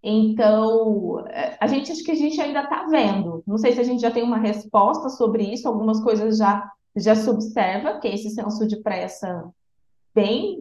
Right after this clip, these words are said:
<laughs> mais, é, perceptível. A questão da fru-, da frustração também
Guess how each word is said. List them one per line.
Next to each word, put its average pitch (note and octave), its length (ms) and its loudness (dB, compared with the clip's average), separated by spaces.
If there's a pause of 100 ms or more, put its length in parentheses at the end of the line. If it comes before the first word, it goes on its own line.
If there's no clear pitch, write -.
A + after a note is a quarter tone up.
<laughs> - 80 -12
mais, A3 500 4
é, F#3+ 460 2 (240)
perceptível. B3+ 1300 -2 (320)
A G#3+ 100 -6
questão A#3 340 0
da C4 100 -2
fru-, B3+ 340 -4
da A3 160 -2
frustração A3 640 -2
também G3+ 640 -2